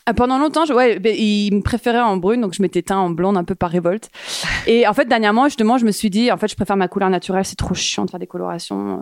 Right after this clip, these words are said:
Speaker 1: euh, régulièrement. Donc maintenant, j'assume les, les cheveux blancs qui poussent, je, je laisse pousser mes cheveux, je, je veux vraiment...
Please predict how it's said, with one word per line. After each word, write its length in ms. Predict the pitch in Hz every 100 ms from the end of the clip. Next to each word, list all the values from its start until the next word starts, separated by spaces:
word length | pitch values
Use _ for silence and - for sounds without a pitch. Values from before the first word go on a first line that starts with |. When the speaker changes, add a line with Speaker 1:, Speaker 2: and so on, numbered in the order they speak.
| -
Speaker 1:
euh, 100 | -
régulièrement. 640 | 180 170 170 165 185 233 180
Donc 140 | 175
maintenant, 280 | 175 180 226 - - -
j'assume 500 | 226 220 - 233 233
les, 200 | 208 185
les 180 | 202
cheveux 240 | 196 - 214
blancs 240 | 196 208
qui 100 | -
poussent, 520 | 185 - 220 226 -
je, 380 | 196 196 185 185 185 - - - - _
je 100 | -
laisse 160 | 214 220
pousser 300 | 233 220 247
mes 160 | 208
cheveux, 720 | 196 - 220 226 233 233 220
je, 160 | 185 190 180 - -
je 100 | 185
veux 100 | 233
vraiment... 640 | 226 247 285 285 302 339